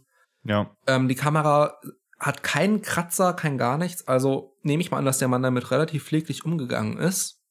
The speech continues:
Speaker 2: Und deswegen finde ich das sehr schade. Vor allem steht das auch nirgendwo in der Anleitung.
Speaker 1: Nee.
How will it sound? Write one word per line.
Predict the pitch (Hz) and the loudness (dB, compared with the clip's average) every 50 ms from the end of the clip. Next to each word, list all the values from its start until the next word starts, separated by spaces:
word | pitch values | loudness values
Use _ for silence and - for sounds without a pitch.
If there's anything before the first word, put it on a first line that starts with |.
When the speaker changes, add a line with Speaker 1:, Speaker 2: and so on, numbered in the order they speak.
| _ - | _ -8
Speaker 2:
Und | 143 131 131 | -6 -6 -4
deswegen | - 151 147 156 160 - | -4 -4 -2 -2 0 0
finde | - 156 156 | 0 -2 -2
ich | - | -2
das | 139 127 - | -2 -4 0
sehr | - 139 143 | 0 0 0
schade. | - - - - 135 156 170 139 123 - - | 0 0 2 2 4 4 4 2 2 0 -2
Vor | - - - | -4 -4 0
allem | - 147 160 165 | 2 2 2 2
steht | - - 160 160 | 2 0 0 0
das | 156 143 - | 0 -2 0
auch | 131 123 | 0 0
nirgendwo | 131 143 156 160 156 | 0 0 0 -2 -2
in | 160 | -2
der | 151 | -2
Anleitung. | 151 151 135 117 107 107 107 101 110 104 - _ _ _ _ _ _ _ _ _ _ _ | -2 -2 -2 -2 -2 -2 -2 -4 -4 -8 -12 _ _ _ _ _ _ _ _ _ _ _
Speaker 1:
Nee. | - 104 104 104 | 0 0 0 0